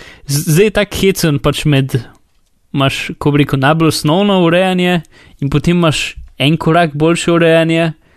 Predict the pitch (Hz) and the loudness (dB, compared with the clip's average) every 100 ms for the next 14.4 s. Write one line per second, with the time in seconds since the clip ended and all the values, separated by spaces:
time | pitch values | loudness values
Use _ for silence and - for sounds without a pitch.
0 | _ _ _ _ _ - 147 147 160 160 | _ _ _ _ _ -2 0 0 0 0
1 | 147 - 123 147 135 123 113 120 - - | 0 -4 -6 0 2 2 -2 -4 -6 -10
2 | 135 - _ 127 135 135 135 - - - | -14 -18 _ -4 -4 -4 -8 -8 -12 -14
3 | - - - 151 175 180 180 170 151 165 | -20 -18 -4 -2 0 0 0 0 0 0
4 | 156 - - _ - - - _ - 233 | -4 -10 -20 _ -20 -20 -20 _ -20 -18
5 | - 185 170 160 - 156 156 151 196 175 | -8 0 2 0 -2 0 0 2 2 4
6 | 156 151 147 147 147 - 156 165 165 156 | 2 0 0 0 0 0 0 2 2 2
7 | 143 139 139 - 131 127 156 170 160 135 | 0 0 -4 -4 -2 0 2 2 0 0
8 | 143 - 135 123 - - 156 151 151 143 | -4 -2 -2 -2 -8 0 2 2 2 -2
9 | - 143 - 135 147 156 139 - - - | 0 -2 -2 -2 0 0 -2 -8 -20 -20
10 | - - - - - 147 139 131 135 - | -20 -20 -20 -18 -4 0 2 0 -6 -14
11 | _ _ _ - 165 160 156 143 - 165 | _ _ _ -8 0 2 2 0 -2 -2
12 | 151 156 147 147 143 - 156 156 147 - | 0 0 0 0 -4 -2 -2 0 0 -2
13 | - - 143 127 139 139 139 139 127 123 | -10 -8 -2 0 0 0 -2 2 2 2
14 | 139 - 156 | -2 0 -4